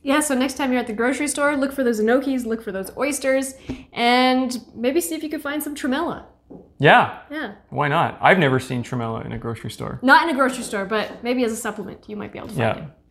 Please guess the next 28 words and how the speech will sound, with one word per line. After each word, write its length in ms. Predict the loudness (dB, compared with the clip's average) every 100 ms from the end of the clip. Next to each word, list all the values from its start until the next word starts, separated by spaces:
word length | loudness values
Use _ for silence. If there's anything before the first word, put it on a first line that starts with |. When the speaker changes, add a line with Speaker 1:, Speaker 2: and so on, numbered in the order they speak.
| -16
Speaker 1:
Yeah. 200 | -14 -14 -18 -8
Speaker 2:
Seen 160 | -2
'em 60 | 2
in 60 | 4
a 20 |
Speaker 1:
Or 60 | 6
Speaker 2:
restaurant 300 | 8 6 4
before. 140 | -4
Speaker 1:
read, 400 | -2 -2 -4 -14 _ _ _ _
turn 240 | -6 -4 -2
around 260 | 0 2
your 100 | 0
face 280 | 2 0 0
cream 260 | -2 -2 0
and 120 | -2
see, 260 | -4 -4 -2
maybe 340 | -2 -2 0
your 300 | 0 0 0
serum 420 | -2 -4 -2 0
or 40 | 0
your 100 | -2
face 260 | -4 -4
cream 280 | -4 -4 -4
might 160 | -4 -6
have 120 | -6
tremella 440 | -6 -6 -6 -6
in 100 | -8
it. 120 | -10